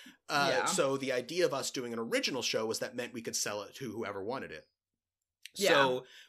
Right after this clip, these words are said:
Speaker 1: we pitched it to, at the time, it was pre-streaming, so Netflix existed, but they weren't doing original kids animation back then. Uh, I don't think they were doing original anything back then.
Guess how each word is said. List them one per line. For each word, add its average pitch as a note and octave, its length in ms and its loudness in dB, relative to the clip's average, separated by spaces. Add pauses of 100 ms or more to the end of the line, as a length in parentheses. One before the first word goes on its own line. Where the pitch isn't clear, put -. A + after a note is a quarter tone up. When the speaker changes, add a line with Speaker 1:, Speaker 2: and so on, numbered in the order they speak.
Speaker 1:
we B2+ 120 -2
pitched F#3 340 -2
it D#3 140 -2
to, B2+ 340 -2
at C3 140 -8
the D3 60 -4
time, D3+ 440 4
it B2+ 80 -6
was A#2+ 120 -2
pre-streaming, A#2 920 -4
so A2 500 -4 (380)
Netflix C#3+ 380 -2
existed, G#2+ 460 -4
but - 80 -18
they G2+ 60 -4
weren't G#2 180 -8
doing G#2 180 -6
original F#2 460 -8
kids G2+ 260 -8
animation F2 460 -10
back E2 220 -12
then. D#2+ 200 -14 (460)
Uh, B2 420 -2 (240)
I A#2+ 60 -6
don't B2 120 -6
think G2+ 120 -8
they G2 60 -2
were F#2+ 80 -4
doing G#2 200 -4
original C3 520 -2
anything C3 520 -6
back E2 200 -8
then. D2+ 140 -14